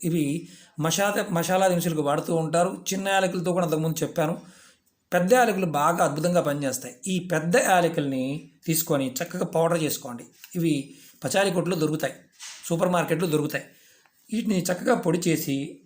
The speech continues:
ప్రతిరోజు మీరు చేసి, మీ స్నానం చేస్తున్న నీళ్ళల్లో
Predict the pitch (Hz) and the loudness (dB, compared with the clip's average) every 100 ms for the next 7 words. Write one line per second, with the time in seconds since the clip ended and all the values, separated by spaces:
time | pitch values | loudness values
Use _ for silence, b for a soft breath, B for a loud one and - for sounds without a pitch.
0 | _ 175 180 269 254 247 240 240 277 - | _ -2 4 4 6 6 6 4 2 0
1 | 170 170 165 170 170 - - 175 160 160 | 0 0 0 0 0 -2 -6 -4 0 2
2 | 202 185 175 165 143 135 127 127 127 127 | 2 0 0 0 0 0 0 0 0 -4